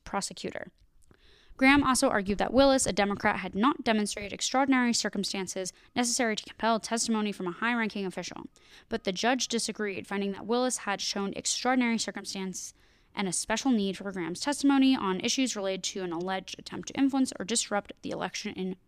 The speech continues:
Georgia. In calls made shortly after the twenty twenty general election, Graham questioned Secretary Raffensperger and staff about re-examining certain absentee ballots cast in Georgia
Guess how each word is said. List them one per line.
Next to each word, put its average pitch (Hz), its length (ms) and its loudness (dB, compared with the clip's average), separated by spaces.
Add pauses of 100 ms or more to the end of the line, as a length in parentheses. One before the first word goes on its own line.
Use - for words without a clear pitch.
(100)
Georgia. - 540 0 (920)
In 359 200 10
calls - 520 -4 (220)
made 269 180 6
shortly 254 480 4
after 175 280 -6
the 190 80 -12
twenty 190 240 -2
twenty 196 220 -4
general 190 320 -2
election, 196 380 -4
Graham 254 360 2
questioned 220 380 -2
Secretary 190 480 -6
Raffensperger 226 640 -2
and 190 100 -12
staff 208 240 -4
about - 180 -8
re-examining 185 520 -2
certain - 260 -6
absentee - 340 -12
ballots 294 400 4
cast - 200 -6
in 190 60 -4
Georgia 214 380 0